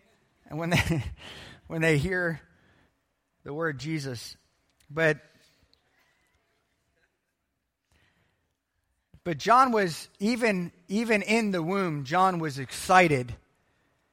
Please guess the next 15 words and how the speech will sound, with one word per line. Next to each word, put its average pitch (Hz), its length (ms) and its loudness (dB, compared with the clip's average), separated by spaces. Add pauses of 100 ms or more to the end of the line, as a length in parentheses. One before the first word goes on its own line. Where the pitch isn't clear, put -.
(140)
about 151 320 4
Jesus. 127 640 -8 (1400)
He 208 200 -6
knew. 170 400 -4 (180)
This 139 160 -12
wasn't 185 300 -2
a 165 60 -2
surprise. 185 840 2 (480)
In 143 100 -8
fact, 196 480 6
we 170 160 -6
know 196 300 0
that 190 440 6 (440)
because, 202 600 2 (400)
uh, 175 380 8